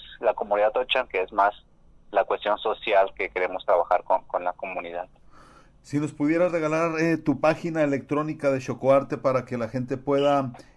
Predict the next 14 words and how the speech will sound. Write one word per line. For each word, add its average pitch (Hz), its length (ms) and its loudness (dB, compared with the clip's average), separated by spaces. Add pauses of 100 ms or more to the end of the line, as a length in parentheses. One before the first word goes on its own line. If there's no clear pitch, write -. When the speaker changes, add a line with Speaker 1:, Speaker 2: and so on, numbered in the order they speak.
Speaker 2:
eh, 113 320 0
pues 123 160 -4
conocer 135 540 -2
todos 156 240 0
los 139 160 -2
productos, 156 760 2 (320)
eh, 117 380 -2
que 123 80 -2
existen 151 600 -6
y 123 280 0
la 117 100 2
manufactura 120 840 0
también. 120 600 -2 (100)
Speaker 1:
Sí, 156 120 2